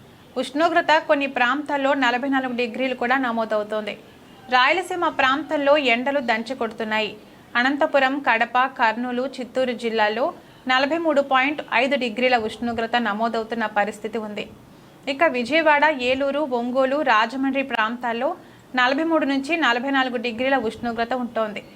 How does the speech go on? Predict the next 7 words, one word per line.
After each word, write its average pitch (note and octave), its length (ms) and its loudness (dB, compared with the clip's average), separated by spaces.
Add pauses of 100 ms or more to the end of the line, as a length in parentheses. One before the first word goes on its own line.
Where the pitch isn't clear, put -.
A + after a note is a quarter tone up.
(340)
గాలిలో D#4 440 4
తేమ D4+ 360 2
క్రమంగా C4+ 520 0
తగ్గుతూ A#3+ 440 0 (180)
వేడి A3+ 220 2
గాలులు A#3+ 380 0
మొదలవుతున్నాయి. A3 720 -2